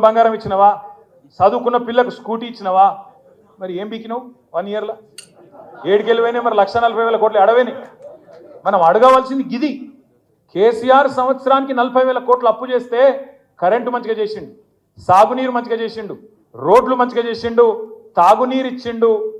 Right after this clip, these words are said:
బ్రహ్మాండంగా సంక్షేమం చేసిండు, కార్మికులను, కర్షకులను అందరినీ మంచిగా చూసుకున్నాడు, ఆఖరి గుళ్ళను కూడా యాదగిరిగుట్ట లెక్క మంచిగా చేసిండు. నువ్వు మరి ఒక సంవత్సరంలో లక్ష నలభై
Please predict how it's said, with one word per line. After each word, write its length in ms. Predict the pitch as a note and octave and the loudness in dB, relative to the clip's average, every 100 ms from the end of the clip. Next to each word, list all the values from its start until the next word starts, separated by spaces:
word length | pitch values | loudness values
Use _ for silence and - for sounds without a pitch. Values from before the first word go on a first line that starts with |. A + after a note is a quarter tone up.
| - | -8
బ్రహ్మాండంగా 560 | E3 G3 G#3 A3+ A#3 A3 G#3 | -2 0 2 0 0 -4 -6
సంక్షేమం 420 | G3 - A#3 A#3+ A3 | -8 -6 -4 -4 -6
చేసిండు, 380 | G#3+ G#3+ G3+ G3+ - - _ - | -8 -6 -2 -2 -2 -16 _ 0
కార్మికులను, 540 | F#3 A3 A#3 A3+ A3 G#3 G3 | 4 4 2 -2 -2 0 0
కర్షకులను 480 | G3+ B3 B3 A#3 G#3 | 0 0 -2 0 -2
అందరినీ 260 | C4 C4+ C4+ A#3+ | 4 2 2 -6
మంచిగా 180 | A#3 A3+ | -8 -12
చూసుకున్నాడు, 320 | G3+ G#3 G#3 G3 | -12 -4 2 2
ఆఖరి 200 | G3+ F3 C#3+ | 0 -6 -6
గుళ్ళను 260 | G#3+ B3 A#3+ | 0 0 2
కూడా 140 | C4 D4 - - _ - | 0 -2 -6 -20 _ 0
యాదగిరిగుట్ట 440 | F3 A3+ G#3+ G3+ G#3 | 2 2 0 -4 -2
లెక్క 180 | F#3+ G#3 F#3+ F3 - _ A#2+ | -2 2 2 2 -8 _ -12
మంచిగా 260 | D3 D3+ F3 | -12 -8 -8
చేసిండు. 280 | D3+ - - _ _ _ - | -8 -14 -20 _ _ _ -6
నువ్వు 120 | B3+ A#3+ | -2 2
మరి 100 | A3 | 2
ఒక 120 | G3+ A#3 | 2 2
సంవత్సరంలో 480 | B3+ C4 C4 C4+ C4 G#3 | 4 2 2 0 2 2
లక్ష 160 | F#3+ B3 | 2 0
నలభై 200 | C4+ A#3+ | 2 4